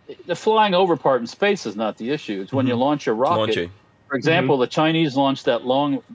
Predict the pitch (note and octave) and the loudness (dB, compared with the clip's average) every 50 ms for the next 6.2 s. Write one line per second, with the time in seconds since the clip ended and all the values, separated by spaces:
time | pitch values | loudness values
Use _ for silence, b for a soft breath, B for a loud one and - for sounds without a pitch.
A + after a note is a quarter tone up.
0 | - - - B2+ C#3 C3+ - D3 C3+ C3 B2 C3 C3+ C3 - - C#3+ D3 C#3 - | -18 -12 -4 -4 -4 -2 0 0 0 2 2 0 -2 -2 -2 -2 -4 -4 -2 -2
1 | A#2+ A2 A#2 A#2 A#2+ A#2 - - B2 A#2 A2+ A2+ G2+ G2 G#2 A2 A2+ A#2+ B2 A#2+ | -2 -2 0 -4 -4 -6 -6 -6 -6 -4 -4 -4 -4 -4 -2 0 2 2 0 0
2 | A2+ A2 A2+ A2+ A#2 C3 C3 - - - _ _ _ _ _ _ _ _ _ - | -2 -2 -2 -2 -2 -2 -4 -10 -18 -18 _ _ _ _ _ _ _ _ _ -2
3 | A2+ A#2+ B2+ A2+ A2 G2+ G2 G#2+ A#2 A2 - - - _ - C#3 - A2+ G#2+ G2+ | 0 0 0 0 0 -4 -2 -2 -4 -4 -4 -8 -12 _ -6 -6 -4 -4 -6 -6
4 | G2 G#2 - B2 A#2+ B2+ B2 - - B2 B2 - - A#2+ - C#3 C#3 C3 - D3+ | -8 -6 -4 -2 -2 -2 -2 -2 -4 -2 -2 -4 -8 -4 -4 -4 -4 -2 -4 -6
5 | C3+ _ - D3+ D3 D3+ - B2 A#2 A#2+ A2 A2 A2+ _ _ _ _ _ _ _ | -6 _ -4 -4 -4 -4 -6 -6 -6 -6 -6 -8 -10 _ _ _ _ _ _ _
6 | C3+ B2 C#3 | -8 -6 -4